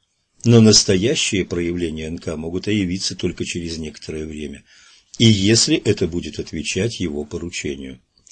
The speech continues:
Но, зная его готовность и поспешность завершить все положенное, думается мне, что он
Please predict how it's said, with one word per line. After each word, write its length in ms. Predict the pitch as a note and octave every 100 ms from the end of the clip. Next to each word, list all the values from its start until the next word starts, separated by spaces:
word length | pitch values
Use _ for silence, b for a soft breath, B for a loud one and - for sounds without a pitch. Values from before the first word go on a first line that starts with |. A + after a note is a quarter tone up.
| B B B B
Но, 160 | A#2 A#2+
зная 360 | G2+ B2 B2 A#2
его 300 | A2 A2 G#2
готовность 600 | G#2+ G2+ G#2+ G2 F#2 -
и 40 |
поспешность 680 | F#2 F2+ - F#2+ F2 F2+ D#2+
завершить 460 | F2 E2+ E2 - E2+
все 160 | -
положенное, 720 | - E2 A#2 F#2 D2 C#2+ C#2 _ _
думается 680 | F#2 F#2+ D3+ E2 C#2+ - -
мне, 180 | D#2+ D2+
что 220 | - B2+
он 160 | G2+